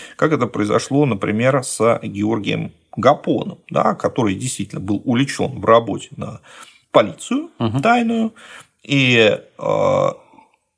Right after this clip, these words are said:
Speaker 1: уличил его никто иной, как эсэр Рутенберг, который, э, с ним присутствовал, э, девятого января тысяча девятьсот пятого года, и который, собственно, его и привёл к Горькому раненого.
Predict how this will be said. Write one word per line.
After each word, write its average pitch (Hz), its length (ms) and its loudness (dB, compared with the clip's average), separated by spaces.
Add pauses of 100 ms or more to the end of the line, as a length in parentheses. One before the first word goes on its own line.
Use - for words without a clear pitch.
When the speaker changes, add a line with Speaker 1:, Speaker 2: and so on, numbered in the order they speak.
(260)
Speaker 1:
уличил 156 420 4
его 160 380 6
никто 139 340 2
иной, 156 180 2
как 151 200 0
эсэр - 260 0
Рутенберг, 117 800 -4 (580)
который, 196 720 2 (140)
э, 110 300 4 (160)
с - 140 -6
ним 160 240 2
присутствовал, - 880 -6 (180)
э, 113 640 -8
девятого 110 400 2
января 107 340 4
тысяча - 240 -10
девятьсот - 340 -8
пятого 101 360 -2
года, 107 440 -2 (240)
и 107 100 -4
который, 170 400 2
собственно, 170 340 -4
его 123 280 0
и 139 40 0
привёл 127 360 -2
к 143 80 -6
Горькому 156 480 0
раненого. 107 380 0